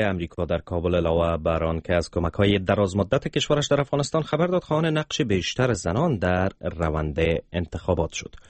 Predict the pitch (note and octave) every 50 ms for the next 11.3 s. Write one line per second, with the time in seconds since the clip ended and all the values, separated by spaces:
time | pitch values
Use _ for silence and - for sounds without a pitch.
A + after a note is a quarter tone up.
0 | - - - - _ - C#3 D3+ D#3 - F#3+ G#3 A3+ - - E3+ C3+ - F3+ A#3+
1 | A3+ C#3 G2 E2 F2 E2+ E2 E2 E2 G2 G2 G#2 A2 - A#2 A2+ A2+ G#2+ A2 A#2
2 | G#2 A#2 A#2+ A2 A2+ C3+ C#3+ E3+ F3+ F3+ E3 - - D3 C#3 C3 C#3 D3 D3 C#3+
3 | C3+ B2 A#2 G#2+ - - - A2 G2+ G2 - - F2+ F2+ F2 - - G2+ G2+ F#2
4 | F2 E2 D#2 D2+ E2+ F#2 - - - A2+ F2+ D#2 F2 D2+ D2 - - E2 D#2 D2+
5 | D#2 D#2+ D#2 D#2+ D#2 D2 D#2 E2 D#2+ D#2 D#2+ D#2+ - C3 F3+ G2+ - - - -
6 | - - - - A#2+ - - - C3+ D#3 G3 G#3 - - G#3 F#3+ D3 C3 B2+ -
7 | - - A2+ - - - G#2+ - - G#3 A3+ A3 G#3 G3+ G3 F3+ F#3 F#3 D3+ B2
8 | C3 A#2+ A#2 - D#3+ F3+ F#3+ - _ _ _ _ - C3 C#3 C#3+ D#3 F3 F3+ F3+
9 | F3 D#3 E3 D#3 C3+ D#3 D#3 D#3 D#3 D3+ C3+ C3+ C3 C3 C#3+ C3+ - C#3+ B2+ -
10 | - - A#2 G2+ G#2+ G#2 - G#2+ F2+ F#2 E2+ E2 - - E2+ E2 D#2+ D2+ - -
11 | - C#3 E3+ G3+ G3+